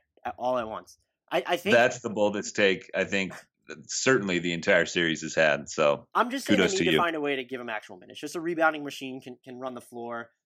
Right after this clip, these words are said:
Speaker 1: uh, and, and is really just, I don't know, he's kinda, like, slippery on, uh, overall for someone with his, his size. I wanna see Jared Vanderbilt get minutes, and so I'm trying to speak it into existence, uh, like LeVar Ball.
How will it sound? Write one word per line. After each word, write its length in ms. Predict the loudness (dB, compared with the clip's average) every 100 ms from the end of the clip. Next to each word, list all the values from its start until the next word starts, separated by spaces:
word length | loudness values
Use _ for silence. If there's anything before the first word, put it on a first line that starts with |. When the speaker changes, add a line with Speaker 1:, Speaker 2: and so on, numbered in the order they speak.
| _ -8
Speaker 1:
uh, 260 | -4 -4 -8
and, 100 | -14
and 120 | -12
is 140 | -14 -6
really 220 | -6 -6
just, 280 | -8 -12 _
I 60 | -12
don't 120 | -10
know, 100 | -10
he's 140 | -10 -10
kinda, 220 | -8 -4
like, 260 | -6 -6 _
slippery 680 | -20 -16 -16 -10 -12 -12 _ -6
on, 260 | -6 -6 -16 _ _
uh, 140 | -8 -6
overall 420 | -8 -4 0 0
for 160 | -2 -12
someone 300 | -10 -10 -12
with 160 | -12
his, 200 | -12 -14 _ _ _ -16
his 140 | -10
size. 260 | -6 -4 -4
I 40 |
wanna 220 | -2 -2
see 160 | -4 -4
Jared 240 | -2 -2
Vanderbilt 400 | -4 -6 -8 -10
get 180 | -12 -12
minutes, 240 | -12 -14
and 100 | -14
so 140 | -10 -10
I'm 80 | -8
trying 220 | -8 -8
to 60 |
speak 340 | -10 -14 -12 -10
it 60 |
into 220 | -12 -12 -16
existence, 720 | -14 -16 -14 -18 -18 -20 _
uh, 200 | -8 -8
like 180 | -8 -8
LeVar 360 | -8 -4 -4 -2
Ball. 280 | -6 -6